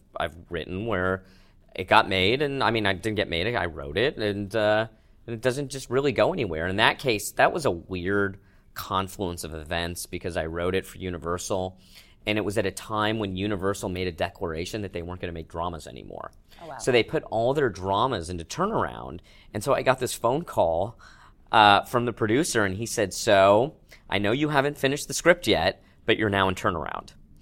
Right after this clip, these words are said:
Speaker 1: So I was dead in the water at the studio before I'd finished writing the script. So what do you do? You know, it's been, it's, uh,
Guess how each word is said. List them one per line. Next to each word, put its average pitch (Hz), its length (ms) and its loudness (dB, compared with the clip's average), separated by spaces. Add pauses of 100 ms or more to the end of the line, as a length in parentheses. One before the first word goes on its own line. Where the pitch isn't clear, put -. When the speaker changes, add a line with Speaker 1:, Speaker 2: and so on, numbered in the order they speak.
(220)
Speaker 1:
So 117 440 6
I 123 160 6
was 139 220 0
dead 101 560 4
in 107 100 -6
the 92 80 -2
water 104 380 4
at 85 100 -4
the 90 60 -12
studio 135 500 -2
before 95 500 0
I'd 85 220 0
finished 92 340 -8
writing 82 300 -2
the - 40 -16
script. - 520 -12 (760)
So - 140 -8
what 107 120 4
do 113 60 4
you 104 80 2
do? 80 360 2
You 80 120 -6
know, 80 240 -2
it's - 200 -4
been, 87 460 -4
it's, - 300 -8
uh, 80 360 -4